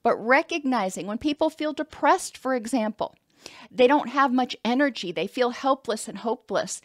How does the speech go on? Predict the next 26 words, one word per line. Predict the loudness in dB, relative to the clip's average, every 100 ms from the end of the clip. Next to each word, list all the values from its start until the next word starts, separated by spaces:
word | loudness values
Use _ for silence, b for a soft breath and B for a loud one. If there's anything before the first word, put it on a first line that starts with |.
| B B B
So | -2 0
they | 2 2 4
often | 6 6 4 -4 -4 -6 -10 b b _ _ _
don't | 4 6 6 0 _ _ _ _ _ -4
engage | -4 -2 2 2 2 -4 -4
with | -6 0
others | 2 4 2 0 -8 -12 b b _
the | -2
way | 2 4 4
they | 4 0
want | 0 0 -2 -6
to. | -10 -4
They | -4
feel | -2 -2 -2
guilty | 0 0 0 -6 -8 -8 b b b -8
because | -6 -2 -2 0
they | -2
don't | 2 0 0
have | -4 -2 -2 -4
the |
motivation, | -4 -2 -2 -2 -4 -2 -6 -6 -6
the | -6 -4
energy, | -2 -2 -4 -10
the | -8 -6
wherewithal | -2 -2 0 -2 0 2 0 -2 B B _
to | -4 -4 -2 -6 -10